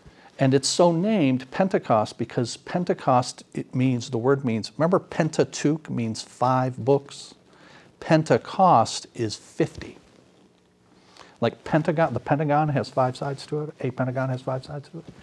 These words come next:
So Pentecost means fifty. And Pentecost took place fifty days after Passover. Thus the name.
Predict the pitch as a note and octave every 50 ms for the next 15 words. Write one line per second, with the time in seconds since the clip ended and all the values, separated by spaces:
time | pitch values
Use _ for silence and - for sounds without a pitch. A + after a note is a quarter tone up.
0 | - - - - - - - - - - E3 D3 C#3+ - - - - _ _ _
1 | _ _ _ _ _ _ _ _ _ _ _ _ _ _ _ _ _ - - G#3
2 | G3+ G#3 - - - C#3+ B2+ A2+ A2+ - - - - _ _ _ C3 A#2+ G#2+ -
3 | - - - B2 - - - - - - _ _ _ _ _ _ _ _ _ _
4 | - - _ _ - - - - - - - - - - _ - D3 C#3 C3 -
5 | - A#3+ B3+ B3+ B3+ - D3 C3 B2 A#2+ - - - - - - - _ _ -
6 | _ _ _ _ _ _ _ _ _ _ _ - - _ - E3 D#3+ D#3+ - -
7 | C#3+ C3 B2 A#2+ B2 - - - - - - - - - F3+ F3 F3 - - G3
8 | F#3+ D#3+ D3 B2 A#2+ B2 B2+ - - - C3+ A#2+ A#2 - - B2 - D#3+ E3 D#3+
9 | - - - - - - - _ _ _ _ _ _ _ _ _ _ _ _ _
10 | _ _ _ _ _ _ _ _ - - - - - _ _ _ _ _ _ -
11 | - - G#2+ - - - - A2+ C3 D3 B2 -